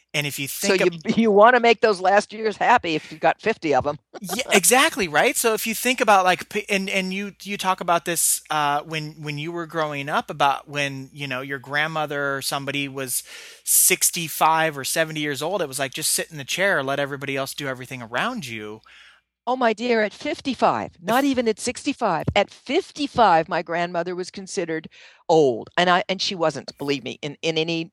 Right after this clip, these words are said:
Speaker 2: real sense, but that was the, the, the ethos of the day. And so, yes, she just, "Now, Granny, you just sit." And
Speaker 1: Yeah,
Speaker 2: she
Speaker 1: n-
Speaker 2: did. She just sat.
Speaker 1: And now imagine at fifty-five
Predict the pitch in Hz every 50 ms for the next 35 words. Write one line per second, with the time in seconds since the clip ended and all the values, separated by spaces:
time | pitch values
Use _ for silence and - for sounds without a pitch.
0 | _ _ - 170 185 208 180 170 - - 160 139 135 - - - 190 185 175 -
1 | - - _ - - 175 180 - - 220 208 185 - 220 214 214 - - 185 190
2 | 214 214 214 214 214 _ _ - _ _ - 180 170 160 196 202 208 208 208 208
3 | 202 202 208 190 - - 240 262 247 - 233 185 196 - 226 202 - 233 196 262
4 | 262 415 453 - 165 147 165 - - 208 175 196 190 220 294 370 302 - - 214
5 | 208 180 226 220 - - - - - 190 185 202 196 208 190 190 190 208 202 185
6 | 185 - - 226 - - - 403 415 - - - _ _ _ - - - 254 202
7 | - - 175 185 - _ - - - 127 - - 147 - - _ - - 508 -
8 | _ _ _ - 196 190 190 185 175 180 180 170 160 160 160 165 185 196 202 190
9 | 151 131 117 101 95 101 101 - _ _ _ - 139 151 151 - - - - 196
10 | 180 - - - 185 170 - - 170 175 170 147 117 107 101 - -